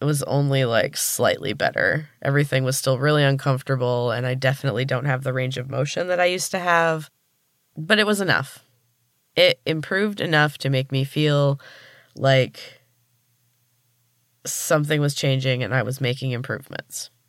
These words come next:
That's all I really need. Honestly, it's a really good combo, running and yoga. I think right now it is absolutely perfect for where I'm at and what I am trying to achieve. So that's where I'm at with those things. I'll keep you updated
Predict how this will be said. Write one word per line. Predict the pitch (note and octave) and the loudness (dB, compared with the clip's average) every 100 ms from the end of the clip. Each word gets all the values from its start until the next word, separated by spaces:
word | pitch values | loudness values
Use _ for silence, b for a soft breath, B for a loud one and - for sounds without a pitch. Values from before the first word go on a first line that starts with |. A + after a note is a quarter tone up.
| - | -8
That's | - - | -4 2
all | G3 | 4
I | C#3+ | 4
really | B2 F2+ E2 | 4 0 -2
need. | D2+ - - _ _ _ _ - | -6 -8 -14 _ _ _ _ 0
Honestly, | A#3 F#4+ - B3 | 2 2 2 2
it's | E3 - | 2 0
a | F3+ | 0
really | E3+ F#3 A3+ | 2 2 2
good | G#3 | -2
combo, | - D3 C3+ C#3+ D3+ E3 F3 - | 0 2 4 4 4 4 -2 0
running | D#3 D#3+ D#3+ | 2 2 0
and | D#3+ | 2
yoga. | D#3 D#3 D#3 D3+ D#3+ _ _ _ - | 4 4 4 2 -2 _ _ _ 0
I | D3 | 2
think | D3+ - E3 C#3 - - - | 2 2 0 -2 -10 -20 0
right | D3+ D3 | 2 2
now | D3 D3 D3 | 2 2 2
it | - C#3 | 2 0
is | C#3 - | 0 0
absolutely | D3+ E3 - D#3 G#2 C3+ | 0 0 0 -2 0 -2
perfect | - D3 C#3 D3 - | 0 0 2 0 -2
for | - C3 | -4 -2
where | C3+ C3 | 2 4
I'm | B2+ B2+ B2 | 4 2 0
at | C#3+ E3 E3 - - | 2 2 0 -6 -8
and | C#3 C3+ C3+ C3 C3 | -2 2 2 2 -2
what | C3+ C3 C3 - | -4 -2 -2 -2
I | B2 B2+ | -4 -4
am | B2+ B2 | -2 -4
trying | C3 B2 B2 | -6 -6 -6
to | A#2+ A#2 | -8 -8
achieve. | C3+ - - - - - - | -8 -8 -10 -14 -20 -20 -12
So | - C#3+ C3+ C3+ C#3 - _ _ _ _ | -2 2 4 4 0 -4 _ _ _ _
that's | - G3+ G#3+ | 2 2 2
where | B3 A#3 | 0 4
I'm | A#3 A#3 | 4 4
at | A3+ - | 2 2
with | G#3+ | 2
those | A3 A3+ A3 | 2 2 2
things. | - C#3+ C#3+ F#3 - | 2 2 2 0 0
I'll | C3+ C#3+ | 0 0
keep | E3 D3+ | -2 -2
you | D3 D3 | 0 2
updated | D3 - D3 C#3 D3+ D3+ | 0 0 0 2 2 0